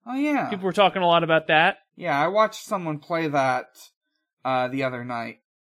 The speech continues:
Speaker 1: Uh, it's got some interesting ideas. I
Speaker 2: Yeah, I wish it, like, explored them all the way.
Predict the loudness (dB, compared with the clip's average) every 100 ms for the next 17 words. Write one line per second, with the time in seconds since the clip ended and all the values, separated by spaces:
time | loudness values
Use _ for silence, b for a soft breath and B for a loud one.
0 | _ _ _ _ -8 -2 0 0 -4 -6
1 | -4 -4 -6 -10 -10 -10 -8 -6 -4 -4
2 | -4 -4 -10 -14 -20 -20 _ _ _ _
3 | _ _ _ -8 -6 4 10 12 12 12
4 | 8 6 6 6 8 6 6 0 -2 2
5 | 4 4 4 2 4 2 2 2 2 0